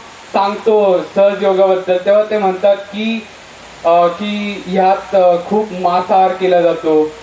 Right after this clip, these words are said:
त्यांना पण माहिती की गणपतीपुळेला कार्यक्रम वगैरे साजरा केला जातो आणि तिथं मांसाहार होतो.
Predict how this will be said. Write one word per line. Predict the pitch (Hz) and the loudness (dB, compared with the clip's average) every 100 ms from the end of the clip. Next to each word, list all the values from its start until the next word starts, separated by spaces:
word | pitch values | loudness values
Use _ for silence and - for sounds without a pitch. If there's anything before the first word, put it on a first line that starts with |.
| - - - | -20 -12 -2
त्यांना | 208 254 | 0 2
पण | 262 240 | 2 0
माहिती | 196 202 226 | -2 -2 -6
की | 220 214 214 196 180 | -6 -8 -8 -2 0
गणपतीपुळेला | 185 185 190 202 175 190 190 185 | 0 0 -2 -2 0 2 2 0
कार्यक्रम | 185 180 180 180 | 2 0 2 0
वगैरे | 175 175 180 175 | 2 4 4 2
साजरा | 175 180 175 180 | -2 0 2 0
केला | 180 175 170 | -2 0 0
जातो | 165 160 165 170 - - - | 0 0 -2 -2 -6 -20 -4
आणि | 175 202 | -4 -4
तिथं | 214 226 226 233 226 233 233 - 143 | -6 -8 -4 0 2 2 -2 -12 -8
मांसाहार | 151 165 175 160 165 160 165 | -4 -2 0 2 2 2 0
होतो. | 147 139 131 117 | -4 -4 -4 -6